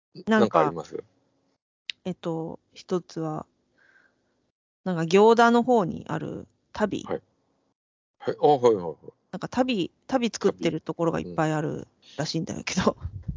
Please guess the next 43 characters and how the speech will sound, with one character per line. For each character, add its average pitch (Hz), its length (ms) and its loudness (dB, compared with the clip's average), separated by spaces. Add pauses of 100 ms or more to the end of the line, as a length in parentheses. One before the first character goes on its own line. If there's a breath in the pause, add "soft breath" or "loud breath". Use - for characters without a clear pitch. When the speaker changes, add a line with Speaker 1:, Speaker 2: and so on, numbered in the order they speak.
(120)
Speaker 1:
<laughs> - 380 -18
な 208 80 -2
ん - 20 -8
か、 - 100 -14
そ - 140 0
う 170 60 2
い 165 100 0
う 160 80 2
歴 156 240 -4
史 151 140 -4
の 147 100 -2
こ 151 80 -8
と - 80 -2
が - 140 -4
分 - 60 -10
か - 60 -4
っ - 40 -6
た - 100 -8
り - 120 -8
と - 80 -16
か。 - 220 -8
Speaker 2:
あ、 92 120 0
な 101 80 2
ん 92 60 -4
か、 - 260 0
外 104 160 -6
国 110 160 -2
人 92 180 -4
が 80 160 0
好 - 60 -20 (840)
き 92 140 -6
そ - 400 -8
う 76 40 -10
な。 73 140 -16 (640)
Speaker 1:
う - 20 6
ん、 170 360 4
Speaker 2:
で 165 60 2
す 165 40 0
ね。 190 60 2
Speaker 1:
な 247 80 6
ん 262 40 0
か 165 200 2
ね、 160 480 -2